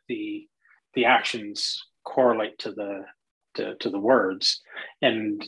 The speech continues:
um, uh, so I think by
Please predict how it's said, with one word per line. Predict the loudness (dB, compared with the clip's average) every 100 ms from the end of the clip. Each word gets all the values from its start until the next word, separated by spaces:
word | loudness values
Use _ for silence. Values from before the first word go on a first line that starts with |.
| -2
um, | 0 2 -2 -10 -16 _ _ _ -8 -2
uh, | 0 0
so | 0 0 0 -2 _ _ _ _ _ _ _ _ -2
I | 2
think | 4 2 -2 _ _ _ _ _ -20 _ _ -16 -16 _
by | 4 6 8 8 6